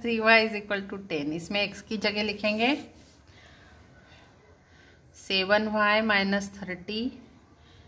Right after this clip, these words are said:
ये X की जगह लिखा सेवन वाई माइनस थर्टी minus three Y is equal to ten। सेवन माइनस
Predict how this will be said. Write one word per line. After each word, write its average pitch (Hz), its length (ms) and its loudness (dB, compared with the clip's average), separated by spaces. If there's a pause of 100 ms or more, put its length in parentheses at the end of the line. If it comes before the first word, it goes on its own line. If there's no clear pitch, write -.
(240)
ये 202 120 4
X 196 140 -10
की 214 160 -6
जगह 180 260 0
लिखा 170 280 0
सेवन 175 440 -2
वाई 175 220 2
माइनस 165 460 0
थर्टी 156 360 -6 (520)
minus 196 580 0
three 214 180 -2 (120)
Y 202 260 4
is 196 140 -6
equal 175 400 -4
to 170 100 -6 (140)
ten। 131 180 -2 (680)
सेवन 208 420 4
माइनस 220 400 2